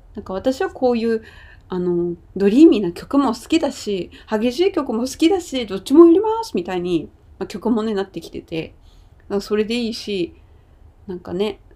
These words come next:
人はこう、いろんな要素があるものだし、それは揺らぐものだし、それをね、こう、全部こう、せつ-、なんていうんですかね、整合性が保てるようにしなくったっていいやん、みたいな、<laughs> そういうことをね、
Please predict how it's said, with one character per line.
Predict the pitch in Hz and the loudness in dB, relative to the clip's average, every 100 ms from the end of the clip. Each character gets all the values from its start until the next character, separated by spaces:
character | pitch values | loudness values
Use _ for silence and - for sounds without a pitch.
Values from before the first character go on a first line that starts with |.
| _ _ | _ _
人 | - - 214 | -20 -10 -6
は | 208 208 | -4 -4
こ | 202 196 - | -4 -4 -4
う、 | |
い | 208 | -2
ろ | 240 | 6
ん | |
な | 330 | 8
要 | 427 403 | 8 6
素 | 208 | 0
が | - - | -8 -12
あ | - | -8
る | 170 170 | -6 -6
も | 175 | -4
の | 196 175 | -4 -4
だ | 175 | -6
し、 | - 339 - - - | -4 -4 -6 -20 -18
そ | 170 | -12
れ | 165 | -10
は | |
揺 | 160 165 | -4 -2
ら | 180 | 0
ぐ | 214 | 2
も | 247 | 4
の | 277 | 2
だ | 233 254 | 2 -6
し、 | - 320 - - - - - - | -4 -6 -6 -20 -20 -20 -20 -20
そ | - 214 | -14 -8
れ | 190 185 185 185 - | -6 -6 -8 -12 -10
を | 185 | -6
ね、 | 202 277 - - | -4 -6 -8 -20
こ | - 175 170 180 - | -14 -12 -12 -14 -20
う、 | _ | _
全 | 185 180 | -6 -4
部 | 165 | -6
こ | 170 170 170 | -6 -6 -6
う、 | |
せ | 185 | -8
つ-、 | 170 - _ - | -12 -16 _ -6
な | 185 | -6
ん | 175 | -6
て | 175 | -10
い | |
う | |
ん | 175 | -20
で | |
す | 175 | -16
か | 226 | -8
ね、 | 269 311 - _ _ | -8 -8 -16 _ _
整 | - 208 180 | -12 -6 -6
合 | 175 170 | -4 -6
性 | 175 180 | -6 -10
が | 175 | -8
保 | 202 202 208 | -6 -6 -4
て | 247 | -4
る | 233 | -2
よ | 202 170 | -2 -4
う | |
に | 160 170 | -6 -8
し | - | -6
な | 214 | -8
く | 220 214 | -8 -12
っ | |
た | - | -10
っ | 214 | -10
て | - 285 - _ _ _ _ _ _ - | -6 -6 -6 _ _ _ _ _ _ -2
い | 254 | 0
い | |
や | 196 | 2
ん、 | 233 320 - | 0 -2 -4
み | 165 | -8
た | - | -4
い | 262 | -4
な、 | - - | -4 -8
<laughs> | - - | -18 -16
そ | - | -4
う | 226 | -2
い | |
う | |
こ | 247 | -2
と | 240 185 | -2 -6
を | |
ね、 | - 233 | -6 -12